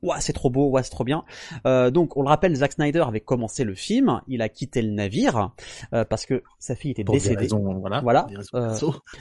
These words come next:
Speaker 1: la production ne voulant pas, on rappelle que c'est Warner, hein, la production ne voulant pas repousser le film, appelle Whedon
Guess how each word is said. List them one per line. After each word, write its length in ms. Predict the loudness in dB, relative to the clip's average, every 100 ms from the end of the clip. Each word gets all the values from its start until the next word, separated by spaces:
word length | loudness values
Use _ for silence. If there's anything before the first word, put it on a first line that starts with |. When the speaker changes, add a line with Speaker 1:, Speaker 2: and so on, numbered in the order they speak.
| 2
Speaker 1:
la 120 | 4
production 760 | 6 4 4 0 0 0 -2 -6
ne 160 | 2 4
voulant 360 | 6 4 4 6
pas, 180 | 6
on 40 | 6
rappelle 200 | 4 4
que 80 | 2
c'est 80 |
Warner, 340 | 2 4 4 6
hein, 200 | 4 4
la 120 | 2
production 360 | 2 0 2 0
ne 60 |
voulant 200 | 0 -2
pas 140 | 2 2
repousser 500 | 2 0 -2 -4 0
le 120 | -2
film, 400 | 0 2 2 2 -4 -18 _ -12 4
appelle 480 | 4 8 8 8 4
Whedon 340 | 4 6 6